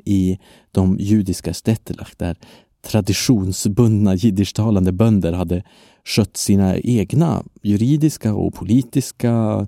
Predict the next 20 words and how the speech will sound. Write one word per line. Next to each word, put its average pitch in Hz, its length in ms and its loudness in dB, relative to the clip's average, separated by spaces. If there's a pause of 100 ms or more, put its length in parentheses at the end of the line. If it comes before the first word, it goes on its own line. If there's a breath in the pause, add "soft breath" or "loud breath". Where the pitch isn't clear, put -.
(260 soft breath)
angelägenheter 101 920 0
liksom, 92 500 0
eh, 95 340 -2
på 92 360 0
egen 95 460 0
hand. - 560 -4 (840)
I 120 80 0
Brody 135 320 4
så 107 100 0
levde 98 240 2
det 123 60 2
ju 110 60 2
visserligen 92 500 0
både 107 420 2
gojim, 104 640 -2 (120)
eh, 95 220 -4
alltså - 320 -6
icke-judar, 104 680 -2 (140)
och - 320 -8 (120)
judar. 95 440 -6